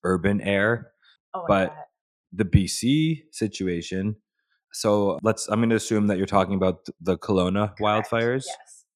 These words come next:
Speaker 1: which I actually have a house in Kelowna that got evacuated, and the fire was a few hundred meters, yards from our house.
Speaker 2: Right.
Speaker 1: And it's been really cool because everybody who had Jaspers in their home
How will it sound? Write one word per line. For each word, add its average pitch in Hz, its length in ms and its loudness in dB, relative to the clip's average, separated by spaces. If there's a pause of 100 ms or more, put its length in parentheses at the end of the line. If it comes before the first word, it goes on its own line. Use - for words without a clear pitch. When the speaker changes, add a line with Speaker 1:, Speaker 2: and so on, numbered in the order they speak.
(120)
Speaker 1:
which 90 460 -2
I 95 100 0
actually 104 420 0
have 87 220 -2
a 76 120 -10 (100)
house 95 240 -4
in 104 120 -6
Kelowna 110 400 -2
that 95 140 0
got 87 120 2
evacuated, 101 720 0
and 85 160 0
the 80 40 -8
fire 90 380 2
was 85 360 -2 (280)
a 90 80 -4
few 101 240 0
hundred 90 480 0
meters, 92 640 0
yards 90 560 -2 (460)
from 87 520 2 (520)
our 87 120 2
house. 92 520 -4
Speaker 2:
Right. 160 260 -12 (440)
Speaker 1:
And 90 600 -2
it's - 180 -6
been 92 160 0
really 82 240 -4
cool 143 300 0
because 82 720 -6 (100)
everybody 98 640 0
who 90 280 -4
had 85 280 -4
Jaspers 87 460 -2
in 104 120 0
their 104 140 -2
home 123 360 -2